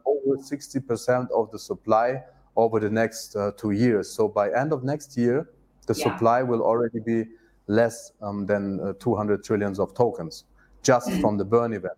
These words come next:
Speaker 1: But then we have the burn on daily basis, and the more
Speaker 2: Yeah.
Speaker 1: volume is created on the Globiance platforms on daily basis, the more transfers happen, as you said yourself.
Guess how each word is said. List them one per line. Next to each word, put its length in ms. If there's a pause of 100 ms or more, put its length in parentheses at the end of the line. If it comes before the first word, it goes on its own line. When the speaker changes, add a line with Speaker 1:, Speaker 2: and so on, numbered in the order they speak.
(160)
Speaker 1:
But 240
then 200
we 80
have 280
the 80
burn 280
on 140
daily 220
basis, 520 (320)
and 140
the 60
more 220
Speaker 2:
Yeah. 80
Speaker 1:
volume 360
is 140
created 480
on 240
the 260
Globiance 400
platforms 520
on 140
daily 200
basis, 480 (260)
the 60
more 180
transfers 460
happen, 420
as 120
you 60
said 260
yourself. 420